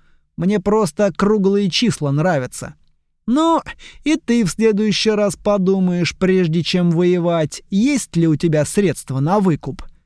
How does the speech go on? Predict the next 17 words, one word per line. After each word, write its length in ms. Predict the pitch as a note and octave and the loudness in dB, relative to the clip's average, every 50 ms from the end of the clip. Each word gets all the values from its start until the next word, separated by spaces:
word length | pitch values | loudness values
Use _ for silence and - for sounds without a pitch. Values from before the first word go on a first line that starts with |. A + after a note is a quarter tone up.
| _ _ _ - - | _ _ _ -6 -2
«Разбойник!» 920 | G#3+ A3 G3+ F#3+ E3+ D#3 E3 E3+ G3+ E4 B3 F3+ E3 E3+ D3 - - - - - - - _ _ _ _ _ _ _ | 0 2 2 2 2 2 2 2 4 4 4 4 2 2 0 -2 -6 -12 -12 -16 -20 -20 _ _ _ _ _ _ _
зло 360 | D#3+ C3+ B2 D3 C#3+ D3+ F#3+ | -8 -4 -2 -2 -2 -2 -2
сплюнул 640 | G#3 - - - G#3+ F3+ D#3 D3 D#3 F3+ G3 G3+ - - | -4 -6 -4 -2 0 0 0 0 0 0 -2 -4 -4 -4
эльф. 420 | D#3 C#3 A#2 F2+ - - - - _ _ _ _ _ _ _ _ _ _ _ _ | -4 -4 -4 -6 -10 -14 -20 -20 _ _ _ _ _ _ _ _ _ _ _ _
«Значит, 840 | - D3 C#3+ F3+ A#3 B3+ C4 B3 - - C4 C4 C4 C4 B3+ A#3 - - | -6 -4 -4 -2 -2 -2 -2 -2 -2 -2 0 0 0 0 -2 -2 -4 -4
отказываешься?» 920 | - A#3 B3 - - - D4 G#3 C#3 D3 C3+ C3 B2+ - - - A#2+ C3+ - _ _ _ _ _ _ _ _ _ _ _ | -4 -4 -4 -2 0 0 0 2 0 0 -2 -2 -4 -6 -8 -8 -10 -14 -16 _ _ _ _ _ _ _ _ _ _ _
Тяжело 400 | - D3 C3 C#3+ D#3 F3 F#3 F3+ | -2 -2 0 0 -2 -2 -2 -4
вздохнув, 680 | C3+ B2+ B2 C#3 C3 C3+ - - F#3 G#3+ A3 F#3+ - D#3 | -4 -4 -4 -4 -6 -6 -6 -6 -4 -4 -4 -4 -4 -6
Голодон 580 | D3 C3 D#3+ D3 C#3+ C#3+ C3+ C3+ C#3+ D3+ D#3+ | -4 -2 -2 -2 0 0 0 0 0 0 0
мотнул 520 | D3+ D#3 E3 E3 - - D3+ C#3 C3 C3+ B2+ | 0 -2 -2 -4 -4 -4 -4 -2 -2 -4 -4
головой. 560 | B2+ C#3+ C#3 C#3 C#3 C#3 C3 B2+ B2 B2+ - _ _ _ _ _ _ _ _ _ _ | -4 -4 -2 -2 -2 -4 -4 -6 -10 -12 -16 _ _ _ _ _ _ _ _ _ _
«Я 240 | G3+ A3+ B3+ B3 A3 | 2 4 4 4 2
согласен. 720 | - - A#3 A3 F#3 A#3+ B3+ G#3+ G3+ - - F3 D#3 C3 - - - - - - - | 2 2 2 2 2 2 2 2 2 0 -2 -4 -4 -4 -6 -10 -18 -20 -20 -8 -4
Выкуп 520 | - G#3+ G#3+ A#3 C#4+ B3 - A3 - - F#3+ | -2 0 2 2 0 2 0 -2 -2 0 2
будет 340 | F#3 F#3+ A#3+ A3 A#3 G#3+ | 2 2 4 4 2 2
через 400 | - - - A#3+ A3+ A#3 G#3 F#3 | 2 2 2 2 2 2 2 2
месяц, 480 | A#3+ C4 C#4 B3 - - D3+ - - - | 4 4 4 2 0 0 -4 -8 -10 -12